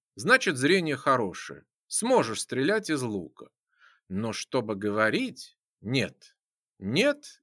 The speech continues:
и нет. Конечно, способность Пола к рисованию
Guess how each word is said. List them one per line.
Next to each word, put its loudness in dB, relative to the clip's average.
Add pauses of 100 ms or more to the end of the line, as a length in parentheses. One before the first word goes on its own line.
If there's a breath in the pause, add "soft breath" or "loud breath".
и 0
нет. 0 (560 soft breath)
Конечно, 4
способность 0
Пола -2
к -8
рисованию -2